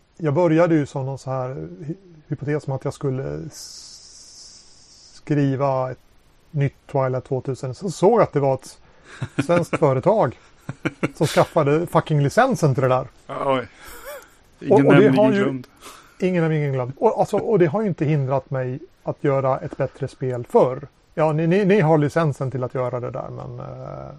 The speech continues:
Speaker 1: så här ska det se ut.
Speaker 2: Mm.
Speaker 1: Ja, jag vet inte katten ifall det blir det med, med Twilight tvåtusen också. Det börjar, det börjar,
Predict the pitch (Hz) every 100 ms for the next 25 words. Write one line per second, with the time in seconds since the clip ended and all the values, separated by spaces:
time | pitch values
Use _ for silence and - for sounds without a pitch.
0 | 156 135 190 170 - 147 139 - - -
1 | - 117 120 123 - 151 147 143 147 147
2 | 135 - 123 - 127 131 127 123 123 127
3 | - - - 127 139 131 131 - 127 135
4 | 127 143 135 - 156 - - 151 - -
5 | 139 156 170 185 185